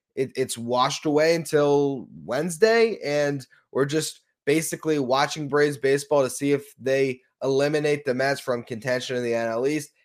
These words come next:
and if these games are even worth playing at all. We don't know. And so I figured, why don't I record a show and then just let the, the games play out? If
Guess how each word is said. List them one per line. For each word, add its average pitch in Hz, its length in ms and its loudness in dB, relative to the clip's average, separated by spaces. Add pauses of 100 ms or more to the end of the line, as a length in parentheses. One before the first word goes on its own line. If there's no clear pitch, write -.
(140)
and 120 140 -6
if 135 200 -2
these 143 220 -2
games 139 320 2
are 123 100 2
even 127 300 -2
worth 120 300 0
playing 135 340 0
at 113 120 0
all. 147 500 4 (640)
We 240 180 2
don't 294 180 4
know. 277 300 8 (560)
And 214 300 2
so 226 180 6
I 214 80 8
figured, 214 720 0 (640)
why 214 300 2
don't 269 160 6
I 226 80 4
record 160 440 2
a 120 60 -2
show 101 460 -6 (920)
and 214 180 0
then 247 360 2 (560)
just 262 240 -2
let 196 460 2
the, 170 120 2
the 151 180 -2
games 139 460 0
play 123 320 2
out? 104 200 0
If 196 520 -2